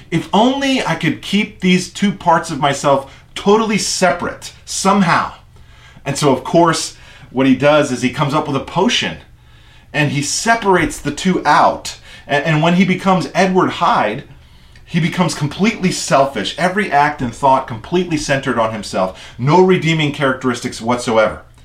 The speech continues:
And the way the whole book works is when Edward Hyde gets out, he turns out to be far more evil than he thought, ten times more wicked than he expected, and he can't control him, and then in the end, Edward Hyde actually wins.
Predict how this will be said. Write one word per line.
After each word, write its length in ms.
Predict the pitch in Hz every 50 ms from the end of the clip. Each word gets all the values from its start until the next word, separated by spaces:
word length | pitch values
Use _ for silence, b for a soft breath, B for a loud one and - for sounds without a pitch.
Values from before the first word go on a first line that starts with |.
| B B B B B B B B B
And 140 | - 151 143
the 80 | 147
way 160 | 156 196 220 214
the 80 | 208
whole 240 | 156 185 202 196 143
book 240 | 151 185 185 - 131
works 420 | 120 131 - - 139 - - -
is 140 | 123 113 110
when 180 | 123 131 131 - -
Edward 320 | 180 196 180 196 190 156
Hyde 340 | 139 151 170 180 190 180 143
gets 220 | 135 123 - -
out, 180 | 123 107 104 104
he 80 | 131 127
turns 300 | - - 165 160 151 160
out 120 | 156 147
to 40 | 143
be 140 | 123 123 110
far 340 | - - 151 214 226 254 262
more 240 | 233 143 131 127 -
evil 380 | 143 170 190 190 156 143 123
than 160 | 107 113 104
he 100 | 117 117
thought, 580 | 98 - - - 175 180 - 110 107 - - B B B B B B B
ten 260 | - - 240 277 285
times 380 | - 196 185 170 147 143 - 139
more 240 | 139 135 135 131 127
wicked 300 | 156 170 - 175 151 123
than 140 | 127 120
he 120 | 123 127 120
expected, 640 | - - - - - 151 151 - - 123 107 B B B B B
and 140 | B 143 143
he 100 | 170 165
can't 300 | - - 226 233 247 240
control 520 | - 208 165 - - 196 202 220 220 147
him, 200 | 147 135 127 131 B B B B
and 200 | - 139 143 147
then 160 | 151 156 -
in 160 | 175 170 165
the 160 | 156 151 156 -
end, 320 | 180 190 175 151 147 143
Edward 380 | - 156 170 170 175 190 190 156
Hyde 340 | 143 - 170 170 151 135 127
actually 360 | 131 123 - - 135 131 123
wins. 680 | 113 113 127 143 139 120 98 80 - - - - -